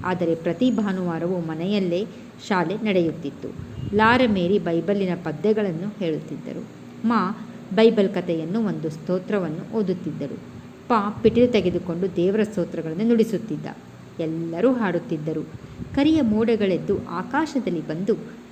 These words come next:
ನೆಲದಲ್ಲಿ ನೆರಳನ್ನು ಚೆಲ್ಲಬಹುದು. ನನ್ನ ಹಾದಿಯಲ್ಲಂತೂ ಆಸೆ ಬೆಳಗಿದೆನೆಂದು ಏಸು ನಡೆಸುವುದೇ ನನ್ನ ಕೈಯ ಹಿಡಿದು. ಪ್ರತಿ ಭಾನುವಾರವೂ ಪಾ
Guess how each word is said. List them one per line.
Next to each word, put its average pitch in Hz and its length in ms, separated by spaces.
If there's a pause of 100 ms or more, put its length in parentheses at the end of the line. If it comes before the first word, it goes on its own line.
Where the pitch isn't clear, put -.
ನೆಲದಲ್ಲಿ 277 500
ನೆರಳನ್ನು 196 760
ಚೆಲ್ಲಬಹುದು. 160 600 (580)
ನನ್ನ 175 240 (520)
ಹಾದಿಯಲ್ಲಂತೂ 196 880 (200)
ಆಸೆ 254 320
ಬೆಳಗಿದೆನೆಂದು 170 840 (460)
ಏಸು 277 280
ನಡೆಸುವುದೇ 202 600
ನನ್ನ 156 280 (540)
ಕೈಯ 208 260
ಹಿಡಿದು. - 400 (480)
ಪ್ರತಿ 247 300
ಭಾನುವಾರವೂ 180 720 (180)
ಪಾ 214 180